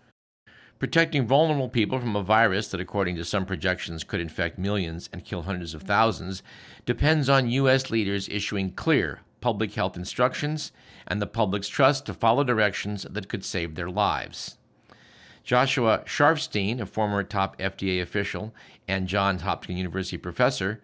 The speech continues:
is using the C D C manual to teach a crisis communication class, notes, "Sometimes it seems like they've literally thrown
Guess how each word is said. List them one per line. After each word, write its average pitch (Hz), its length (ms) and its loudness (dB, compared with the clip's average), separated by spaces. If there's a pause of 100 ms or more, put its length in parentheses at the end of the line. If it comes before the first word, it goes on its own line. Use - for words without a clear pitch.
(340)
is 117 160 0
using 101 420 2
the 85 100 -8
C 87 200 -4
D 80 120 -6
C 87 200 -6
manual 85 340 -6
to 76 80 -10
teach - 380 -8
a - 80 -10
crisis 85 400 -6
communication 80 680 -8
class, 87 340 -4
notes, 98 300 -4
"Sometimes 151 800 2
it 120 140 -6
seems 131 320 0
like 123 160 2
they've 110 160 0
literally 123 580 2
thrown 120 540 0